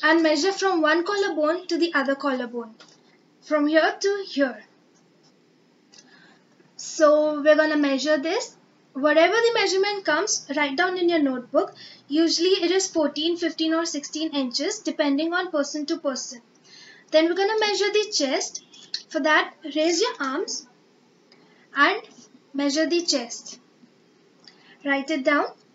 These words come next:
Then, uh, come down to the waist. Waist is actually the slimmest part of the body. So measure the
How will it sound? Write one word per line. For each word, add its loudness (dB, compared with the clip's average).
Then, 4
uh, 4
come 4
down 4
to 0
the 2
waist. -2
Waist 0
is 0
actually 2
the 2
slimmest 0
part 2
of -6
the -4
body. -4
So -6
measure 0
the 4